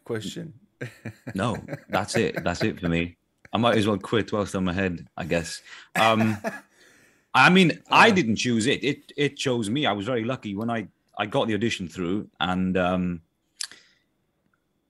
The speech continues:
Speaker 2: I kind of looked at the names involved, and I thought, "Bloody hell, this is a, this is a big game."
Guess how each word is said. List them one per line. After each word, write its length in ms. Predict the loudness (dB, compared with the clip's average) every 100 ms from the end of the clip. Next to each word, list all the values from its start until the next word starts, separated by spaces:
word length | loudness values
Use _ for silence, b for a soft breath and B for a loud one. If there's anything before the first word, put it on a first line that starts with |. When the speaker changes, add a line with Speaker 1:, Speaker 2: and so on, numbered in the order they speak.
| _ _ _
Speaker 2:
I 40 | -10
kind 200 | -4 -2
of 60 | 0
looked 180 | -2 -2
at 80 | 0
the 60 |
names 300 | 2 2 0
involved, 280 | -2 -6 -8
and 80 | -8
I 40 |
thought, 400 | -8 -4 -4 -4
"Bloody 340 | -4 -2 0 0
hell, 160 | -2 -2
this 160 | -4
is 100 | -2
a, 100 | -4
this 240 | -4 -6 -4
is 80 | -6
a 40 |
big 200 | -6 -8
game." 280 | -8 -8 -10